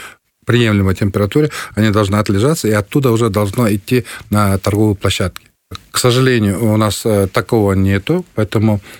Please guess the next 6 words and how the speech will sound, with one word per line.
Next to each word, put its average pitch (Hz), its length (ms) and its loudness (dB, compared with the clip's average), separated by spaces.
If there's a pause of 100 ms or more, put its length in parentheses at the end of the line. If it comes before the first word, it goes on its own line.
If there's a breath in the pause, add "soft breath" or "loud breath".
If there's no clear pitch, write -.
(120 loud breath)
мы 113 240 2
завод 107 440 0 (360)
чуть-чуть - 320 0
отодвинули 107 640 2
в 95 80 -6
сторону, 113 540 0